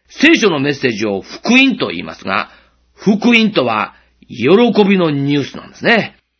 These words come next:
このニュースを今日お伝えいたしましょう。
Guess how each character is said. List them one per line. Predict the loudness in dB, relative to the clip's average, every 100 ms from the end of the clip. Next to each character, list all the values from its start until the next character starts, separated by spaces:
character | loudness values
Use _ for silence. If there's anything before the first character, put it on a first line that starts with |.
| _ _ _ -6
こ | 2
の | 4 4
ニ |
ュ | 2
ー | 0
ス | -4
を | -4 -2
今 | 0
日 | 0 -4 _ _ _
お | -6
伝 | -6 -2 -2
え |
い | -2
た | -6
し | -6
ま |
し | -8 -8
ょ |
う。 | -10